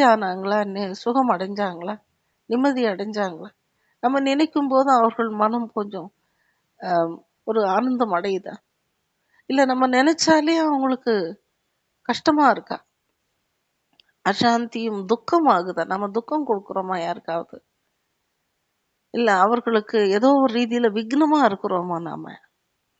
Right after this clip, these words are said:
அவங்க முயற்சியில நாம தடையா இருக்கிறோமா? இல்ல, முயற்சிக்கு துணை போறோமா? உறுதுணையா இருக்கிறோமா? சகயோகம் கொடுத்தோமா? என்ன, என்ன சர்டிஃபிகேட் பரிவாரத்தினுடையது? அலௌகிக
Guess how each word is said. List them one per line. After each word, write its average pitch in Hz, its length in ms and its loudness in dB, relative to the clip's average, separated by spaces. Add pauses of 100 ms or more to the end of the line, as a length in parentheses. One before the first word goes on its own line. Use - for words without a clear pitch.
(800)
அவங்க 202 260 0
முயற்சியில 254 640 2
நாம 180 240 0
தடையா 196 440 -2
இருக்கிறோமா? 156 500 -8 (1200)
இல்ல, 247 200 4
முயற்சிக்கு 254 640 0 (160)
துணை 240 300 0 (100)
போறோமா? 165 420 -4 (1500)
உறுதுணையா 262 560 2
இருக்கிறோமா? 185 520 -4 (100)
சகயோகம் 226 600 -2
கொடுத்தோமா? 190 480 -10 (400)
என்ன, 294 500 2
என்ன 269 460 -2
சர்டிஃபிகேட் 262 720 -2
பரிவாரத்தினுடையது? 202 920 -2
அலௌகிக 226 600 -2